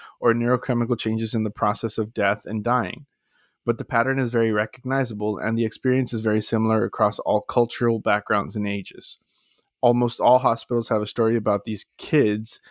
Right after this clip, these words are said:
and if you're entering the field of medicine, nursing, or any other health al-,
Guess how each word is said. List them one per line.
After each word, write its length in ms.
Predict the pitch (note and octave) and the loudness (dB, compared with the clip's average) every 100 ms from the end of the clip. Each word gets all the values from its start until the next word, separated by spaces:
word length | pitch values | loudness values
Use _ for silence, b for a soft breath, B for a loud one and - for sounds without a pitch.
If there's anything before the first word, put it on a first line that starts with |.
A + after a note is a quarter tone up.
| B B B | B B B
and 140 | A#2+ | 2
if 100 | A#2 | 4
you're 200 | A#2+ F2+ | 2 2
entering 420 | B2+ C3 C#3+ C#3+ | 2 2 2 4
the 80 | C3 | 2
field 480 | - C3+ C3 A#2+ A#2 | 0 4 6 6 2
of 100 | A2+ | 0
medicine, 580 | B2 B2+ B2 G#2 G2+ - | 2 0 0 -2 -4 -2
nursing, 480 | A#2 A#2+ - C3 C3+ | 0 0 0 0 2
or 180 | A2 | 2
any 240 | F2 B2 B2 | 2 2 2
other 200 | B2 A#2+ | 2 2
health 280 | A2 A2+ | 2 2
al-, 120 | - | 0